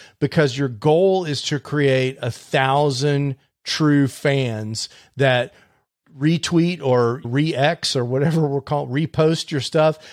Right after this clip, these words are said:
who share your Instagram stories and so forth. That's what we're looking for when we create this content. And when people do engage with you,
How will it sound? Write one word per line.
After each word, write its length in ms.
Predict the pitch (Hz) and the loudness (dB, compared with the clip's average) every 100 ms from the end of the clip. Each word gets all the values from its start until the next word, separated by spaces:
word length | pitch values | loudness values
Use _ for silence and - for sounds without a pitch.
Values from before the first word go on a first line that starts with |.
| - - | -14 0
who 240 | 147 143 | 2 2
share 420 | - - 151 156 | 0 0 2 2
your 180 | 151 156 | 0 -2
Instagram 640 | 147 147 147 135 139 131 | -2 -2 -4 -4 -2 -4
stories 500 | - 143 135 131 117 | -4 -2 0 0 -4
and 120 | 127 | -6
so 200 | - 147 | -4 -2
forth. 280 | 127 139 117 _ _ | -4 -6 -10 _ _
That's 480 | 113 147 143 131 147 | -2 0 2 0 0
what 220 | 151 156 | 0 2
we're 180 | 139 139 | 0 2
looking 380 | 135 131 147 127 | 2 0 -2 -4
for 460 | - 123 120 107 - _ _ | -4 -2 0 -2 -10 _ _
when 380 | 147 135 135 131 | -4 0 0 2
we 400 | 131 123 117 _ - | 0 0 -2 _ -16
create 540 | - 143 135 139 143 | -4 2 2 2 -2
this 180 | 127 - | -6 -6
content. 640 | - 139 139 123 135 123 - - - | -2 0 0 0 -2 -4 -10 -16 -2
And 160 | 151 | 2
when 100 | 151 | 2
people 300 | 139 170 165 | 2 0 0
do 320 | 131 - 170 185 | -4 0 0 0
engage 480 | 180 165 170 175 | 0 2 2 2
with 200 | 180 160 | -2 -2
you, 280 | 185 180 180 | 0 0 0